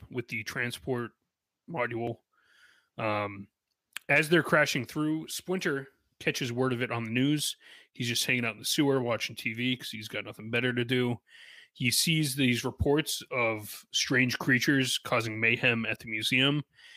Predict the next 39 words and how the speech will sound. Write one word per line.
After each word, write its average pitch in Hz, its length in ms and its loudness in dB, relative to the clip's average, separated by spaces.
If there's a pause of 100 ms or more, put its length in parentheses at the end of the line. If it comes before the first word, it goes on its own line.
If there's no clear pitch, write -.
(240)
and 117 180 2
instantly 139 520 2
jumps 120 320 0
on 117 100 -2
the 110 60 -6
phone, 123 520 0
calls 123 340 4
the 110 100 -8
Turtles, 123 680 2 (460)
who 143 120 6
are 131 140 6
on 170 180 6
their 147 140 8
way 139 240 6
to 135 120 -2
do 127 140 2
their 117 160 0
interview. 104 380 -4
So 110 180 -4
they're 104 160 -4
sewer 165 320 4
surfing 123 420 0
a - 40 -2
little 113 160 -4
bit. 113 240 2 (640)
They've 120 120 -6
got 120 180 6 (180)
April 135 300 4
on 117 160 2
board. 127 440 2 (160)
They 113 80 0
get 120 120 0
the 120 80 -4
phone 117 260 -4
call 113 360 2
and 110 120 -10
they 104 100 -2
turn 143 220 0
around 120 540 -2